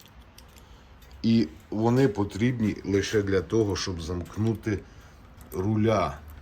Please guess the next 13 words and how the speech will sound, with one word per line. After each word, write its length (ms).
коли 200
ти 140
припаркувався. 960
Все, 380
руля 340
ти 140
вже 160
не 120
порушиш. 680
Але 400
якщо 320
ти 200
міцний 640